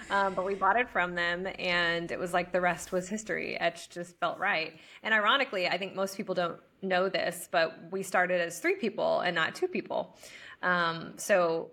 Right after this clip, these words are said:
there was, there was a third person involved. And, and today, like, she's still one of our great friends. She actually owns a very successful design firm here in Austin as well. Um,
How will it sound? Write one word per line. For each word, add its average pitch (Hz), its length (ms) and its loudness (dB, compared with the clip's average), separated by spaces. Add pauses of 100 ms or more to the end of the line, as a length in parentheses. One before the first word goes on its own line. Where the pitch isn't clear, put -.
there 185 180 2
was, 170 400 -2
there 165 120 -2
was 160 100 -6
a 170 60 -2
third 180 340 0
person 165 580 -2
involved. 160 400 -2
And, 185 200 -6
and 208 180 -6
today, 180 640 0
like, 175 160 -8
she's 185 200 -12
still 180 180 -2
one 165 100 -2
of 156 80 -2
our 160 120 2
great - 260 -2
friends. 160 640 0
She 185 140 0
actually 165 300 0
owns 160 300 -6
a 156 260 0
very 165 180 2
successful 170 500 -4
design 165 340 -2
firm 160 220 -2
here 165 140 -4
in 165 80 -2
Austin 165 340 -4
as 175 160 -8
well. 185 460 2 (720)
Um, 180 380 2